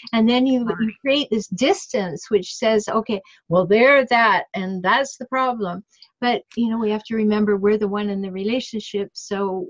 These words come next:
Speaker 1: uh, we've got
Speaker 2: Right.
Speaker 1: something <laughs> going on too. So I created that
Speaker 2: Absolutely.
Speaker 1: term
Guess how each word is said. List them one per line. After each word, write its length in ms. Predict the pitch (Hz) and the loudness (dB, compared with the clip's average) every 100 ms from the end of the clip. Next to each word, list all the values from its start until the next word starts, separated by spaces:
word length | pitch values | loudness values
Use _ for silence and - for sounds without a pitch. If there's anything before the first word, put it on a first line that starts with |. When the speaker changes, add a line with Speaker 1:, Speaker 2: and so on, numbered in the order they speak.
| - 190 | -8 -6
Speaker 1:
uh, 180 | 185 170 | -6 -6
we've 320 | 202 226 196 | -4 -2 -2
got 80 | 190 | 0
Speaker 2:
Right. 280 | 185 180 196 | 0 -2 -6
Speaker 1:
something 240 | 208 226 | -10 -8
<laughs> 0 | |
going 340 | 220 262 233 214 | 0 2 2 2
on 220 | 208 220 | 0 -4
too. 260 | - 185 180 - - _ | -2 -4 -4 -16 -20 _
So 220 | - 226 | -6 0
I 240 | 214 240 185 | 2 2 0
created 220 | 220 208 | 0 0
that 160 | 180 175 | -4 -6
Speaker 2:
Absolutely. 220 | 175 175 | -8 -6
Speaker 1:
term 200 | 196 | -6